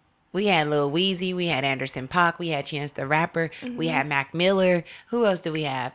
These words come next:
Speaker 1: I think A$AP Ferg was there. Solange was there last year.
Speaker 2: Yeah, Solange
Speaker 1: And
Speaker 2: was
Speaker 1: Cudi was there last year. It was really lit. Oh, Alina Baraz was there in twenty sixteen.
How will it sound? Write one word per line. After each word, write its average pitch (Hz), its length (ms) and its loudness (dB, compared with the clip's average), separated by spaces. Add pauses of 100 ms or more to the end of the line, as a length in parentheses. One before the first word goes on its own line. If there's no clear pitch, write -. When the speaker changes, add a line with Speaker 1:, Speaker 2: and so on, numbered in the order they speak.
Speaker 1:
I 156 100 0
think 180 220 -4
A$AP 160 540 -2
Ferg 196 260 6
was 190 180 4
there. 180 320 4 (400)
Solange 190 440 0
was 170 100 0
there 143 200 4
last 139 400 4
year. 117 300 -2
Speaker 2:
Yeah, 202 300 -4
Solange 208 320 -8
Speaker 1:
And 151 120 -2
Speaker 2:
was - 80 -8
Speaker 1:
Cudi 143 280 2
was 139 160 -2
there 131 160 -2
last 123 320 -6
year. 135 280 -4 (460)
It 269 120 4
was 214 180 2
really 180 680 4
lit. 147 440 4 (160)
Oh, 160 240 4
Alina 160 300 0
Baraz 165 500 4
was 170 120 -2
there 170 160 0
in 170 80 -2
twenty 170 260 -2
sixteen. 175 960 -2